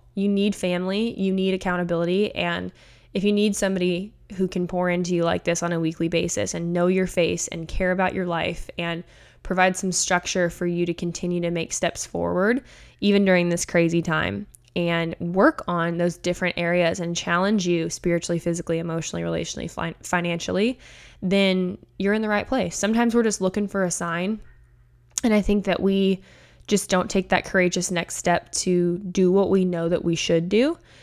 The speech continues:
And so I'm just inviting you into that today. Um, and if you wanna join the Interview Mastery Academy, awesome. It opens in a couple weeks, but you can solidify your spot now.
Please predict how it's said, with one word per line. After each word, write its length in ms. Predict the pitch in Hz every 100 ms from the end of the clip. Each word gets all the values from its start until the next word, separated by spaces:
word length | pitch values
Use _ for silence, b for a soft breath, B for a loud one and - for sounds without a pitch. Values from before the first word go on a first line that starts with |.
| B B
And 160 | 196 190
so 160 | 202 180
I'm 140 | 190
just 160 | 190 196
inviting 440 | 180 165 170 175
you 300 | 170 170 - -
into 220 | 185 175
that 240 | 165 -
today. 420 | 175 170 95 185 - - -
Um, 500 | 170 160 160 98 196 - - _
and 180 | 190 185
if 120 | 185
you 100 | 185
wanna 160 | 185 190
join 160 | 190
the 80 | 196
Interview 200 | 190 190
Mastery 300 | 190 190 233
Academy, 360 | 220 226 233 -
awesome. 400 | 175 180 233 233
It 100 | -
opens 300 | 175 190 190
in 80 | 175
a 60 |
couple 240 | - 185 185
weeks, 240 | 220 -
but 180 | - 165
you 80 | 175
can 160 | 180
solidify 380 | - 180 180 -
your 140 | 170
spot 280 | 175 180 -
now. 360 | 165 175 208